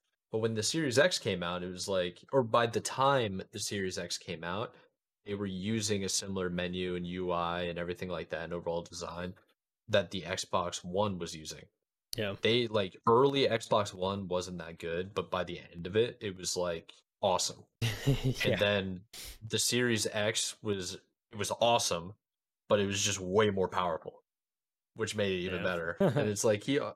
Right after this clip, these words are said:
Speaker 1: a-, and they go in, it's like, th-, everything during this period,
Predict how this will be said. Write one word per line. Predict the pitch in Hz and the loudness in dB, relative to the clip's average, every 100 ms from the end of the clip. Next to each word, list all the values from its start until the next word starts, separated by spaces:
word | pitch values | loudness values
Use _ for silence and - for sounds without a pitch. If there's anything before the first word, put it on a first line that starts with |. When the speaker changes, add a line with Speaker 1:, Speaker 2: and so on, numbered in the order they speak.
| - | 2
Speaker 1:
a-, | 127 117 120 | 4 6 4
and | 127 | 2
they | 131 | 6
go | 143 | 6
in, | 165 156 | 6 2
it's | 113 | 0
like, | 107 101 - - | 0 0 -6 -20
th-, | - _ _ | -20 _ _
everything | 127 123 139 - 101 98 95 | 0 2 -2 -2 -2 -4 -4
during | 107 104 | -2 -2
this | 104 - | -4 -8
period, | - 107 95 87 | -4 -2 0 -2